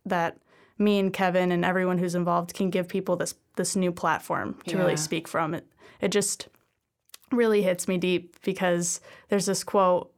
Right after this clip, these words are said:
Speaker 1: uh, that actually I've learned through Foster's Voice is that we rise by lifting others.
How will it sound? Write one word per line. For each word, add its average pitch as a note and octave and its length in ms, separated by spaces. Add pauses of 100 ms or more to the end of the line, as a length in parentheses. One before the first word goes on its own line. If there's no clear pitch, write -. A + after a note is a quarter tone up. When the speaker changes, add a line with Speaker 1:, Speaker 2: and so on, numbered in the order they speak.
Speaker 1:
uh, F3+ 300
that F3 240
actually F#3+ 400
I've F3 280
learned F#3 280
through F#3 140
Foster's F3 380
Voice F3+ 300
is F3 120
that E3 200
we F#3 140
rise F3 320
by E3+ 140
lifting E3+ 360
others. F3+ 480